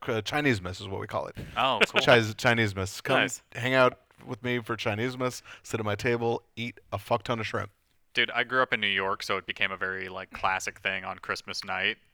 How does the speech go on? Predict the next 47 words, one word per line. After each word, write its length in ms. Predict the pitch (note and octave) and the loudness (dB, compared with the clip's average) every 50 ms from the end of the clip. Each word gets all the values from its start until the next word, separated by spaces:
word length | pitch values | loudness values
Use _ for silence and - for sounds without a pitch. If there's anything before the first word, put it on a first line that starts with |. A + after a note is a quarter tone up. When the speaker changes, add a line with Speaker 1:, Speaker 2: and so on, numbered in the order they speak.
| _ _ - | _ _ -8
Speaker 2:
Like, 380 | G2+ G2 F#2+ F#2+ F#2+ F#2+ - - _ _ _ _ _ _ _ _ | -4 -2 -2 -2 -2 -6 -10 -16 _ _ _ _ _ _ _ _
I 140 | - G2+ F#2+ | 0 0 0
would 100 | F#2+ F#2+ | 2 0
go 100 | - F#2+ | -2 -2
out 60 | F#2+ | -2
to 60 | F#2+ G#2+ | 0 0
Speaker 1:
Chinese 180 | F#2+ F#2 G2 | 0 0 0
Speaker 2:
for 60 | - | -2
Speaker 1:
food, 80 | G2+ - | -2 0
Speaker 2:
Chinese 260 | - G2+ G2 G2+ G#2 | 2 2 2 2 0
Speaker 1:
of 40 | - | -2
course, 200 | - - G2+ - | -2 -2 -2 -4
Speaker 2:
food. 60 | - - | -6 -8
Speaker 1:
yeah. 40 | - - _ _ _ _ _ _ - | -8 -10 _ _ _ _ _ _ -12
We 80 | A2+ | -2
call 220 | G2+ A#2+ A2+ A2 A2 | 2 4 6 6 6
it 40 | G#2+ | 4
a 40 | |
Jewish 280 | G2+ F#2+ G#2+ G2+ G2+ G2 | 2 2 2 2 2 0
Christmas, 400 | - - G#2 F#2+ - A#2+ B2 - | 0 0 -2 -2 -2 -6 -8 -6
but 180 | - - A#2 - - - - - - | -4 -2 -4 -4 -4 -10 -18 -6 -2
now 160 | A#2 A#2+ A#2+ | 2 4 4
in 60 | A#2 | 6
our 80 | A2 A2 | 4 4
modern 360 | G#2+ G#2+ G#2+ G#2+ G#2 G#2 G#2 | 6 6 6 6 6 4 2
era, 480 | G2+ A2 A2+ G#2 G2 F#2+ F2+ F2+ F#2+ - - | 2 2 4 4 4 4 4 2 0 -2 -2
everybody 560 | G2+ G2+ G2 G2 F2+ E2+ F#2+ G2 G2+ G2+ G#2+ A2 - _ _ _ _ _ _ _ - | -2 -2 -2 -2 -4 -4 -6 -6 -6 -8 -10 -12 -16 _ _ _ _ _ _ _ -4
kinda 180 | - G#2 F#2 F2 | -2 -2 -2 -2
does 200 | F2+ F#2+ F2+ F#2 | -2 -4 -4 -4
the 80 | G2+ G#2+ | -8 -12
same 240 | - - - A#2 | -10 -10 -10 -10
thing. 220 | - - - - - _ _ _ | -10 -10 -10 -10 -12 _ _ _
Speaker 2:
So, 520 | - - - B2 B2 B2 A#2+ A#2+ A#2+ B2 A#2+ - _ - - | -2 2 4 4 6 4 4 2 -2 -4 -8 -14 _ -20 -16
so 160 | - - C#3 | -8 -4 0
that's 220 | C3 D3+ E3+ - - | 2 2 2 2 4
my 160 | C#3 C#3 C#3 | 4 4 4
dish, 320 | A2+ G#2+ G2 G2 - - | 4 4 2 2 0 -4
is 140 | G2+ A2+ G2 | -6 -2 0
I 80 | A2 A2 | 0 0
would 100 | A2 G#2+ | 0 0
go 120 | G#2 G#2+ G2+ | -2 -2 -2
for 100 | - G#2+ | -4 -4
my 200 | G2 G2 G2+ G2 | -4 -2 -2 -2
holiday 380 | G2+ G2 G2 G2 G2+ G2+ G#2 G2+ | -2 -2 -4 -2 -2 -2 -2 -2
dish 260 | G2+ G#2+ G#2+ - - | -2 -4 -4 -4 -6
of 120 | G2 - | -8 -8
crab, 400 | - - - G2 F#2+ G2 G2 F#2+ | -6 -4 -2 0 0 -2 -4 -6